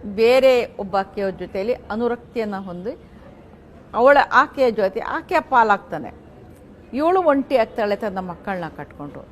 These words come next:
"ನಾನು ಎಲ್ಲಿ ಹೋಗ್ಬೇಕು, ಏನ್ ಮಾಡ್ಬೇಕು ಅಂತ ಗೊತ್ತಾಗೋದಲ್ಲ." ತವ್ರ ಮನೆಗೆ ಬರ್ತಾಳೆ.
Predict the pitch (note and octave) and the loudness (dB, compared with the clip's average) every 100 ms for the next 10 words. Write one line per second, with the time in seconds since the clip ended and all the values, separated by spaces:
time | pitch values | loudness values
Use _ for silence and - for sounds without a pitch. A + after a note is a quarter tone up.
0 | - - - - - C#4 E4 C#4+ C4+ F4 | -20 -20 -20 -20 -10 -6 -2 2 2 4
1 | F4+ F4 C#4+ E4 E4+ C4 B3+ C#4 B3 A3+ | 2 0 -2 -6 -4 0 0 0 -4 -4
2 | A3 - A#3+ A3 G3 - D#3 C3 - A2+ | -8 -10 -8 -8 -10 -10 -12 -12 -14 -14
3 | C#3+ - - C#4 F4+ E4+ D#4 A#3+ G3 - | -16 -4 4 4 4 0 -2 -4 -6 -8
4 | D3+ C#3 | -12 -12